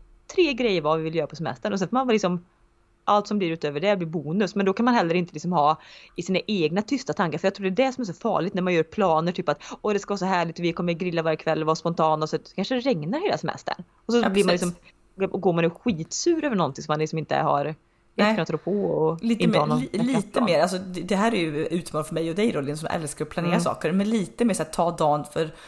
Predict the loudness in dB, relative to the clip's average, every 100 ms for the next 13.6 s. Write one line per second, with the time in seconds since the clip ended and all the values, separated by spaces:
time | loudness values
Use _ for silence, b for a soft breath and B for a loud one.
0 | B -14 0 2 2 0 -4 -2 2 2
1 | 0 -2 -4 -4 -2 0 0 -2 -8 B
2 | B B -18 -10 -6 -6 -6 -10 -12 _
3 | _ _ _ -2 0 0 0 0 2 2
4 | 4 6 4 4 2 0 -2 0 0 0
5 | 0 0 -2 -2 -4 -4 B B -2 0
6 | 0 0 0 -6 -6 -8 -6 -6 -4 -4
7 | -2 -2 0 -2 -2 -4 -6 -2 -2 0
8 | 0 0 0 0 0 0 0 0 -6 -4
9 | -4 -6 -4 -8 -6 -4 -4 -4 -4 0
10 | 2 2 2 -2 -14 -4 2 2 2 0
11 | 0 0 -2 -2 -2 -4 -4 -2 -2 -2
12 | 0 -2 -2 -2 -2 0 0 0 -2 0
13 | 0 0 0 2 2